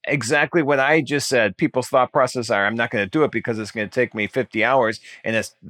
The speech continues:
you know, I don't have fifty hours right now because I'm so busy. Well, this is going to, in my mind, solve it. You're gonna spend your f-, whatever, and fifty may be a wrong number, but you're gonna spend your fifty now, and now you're gonna save,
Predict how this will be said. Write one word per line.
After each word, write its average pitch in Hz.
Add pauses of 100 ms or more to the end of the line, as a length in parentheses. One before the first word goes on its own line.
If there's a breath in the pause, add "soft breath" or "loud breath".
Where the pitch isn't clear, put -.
(120)
you 110
know, 98
I 113
don't 110
have 123
fifty 120
hours 117
right 107
now 110
because 110
I'm 107
so 127
busy. 123 (360 loud breath)
Well, 127
this 135
is 131
going 127
to, 113
in 98
my 104
mind, 95
solve 110
it. 76
You're 110
gonna 123
spend 131
your 120
f-, -
whatever, 135
and 101
fifty 127
may 107
be 95
a 92
wrong 82
number, 67
but - (220 loud breath)
you're 139
gonna 156
spend 175
your 147
fifty 135
now, 110
and 110
now 127
you're 131
gonna 110
save, 117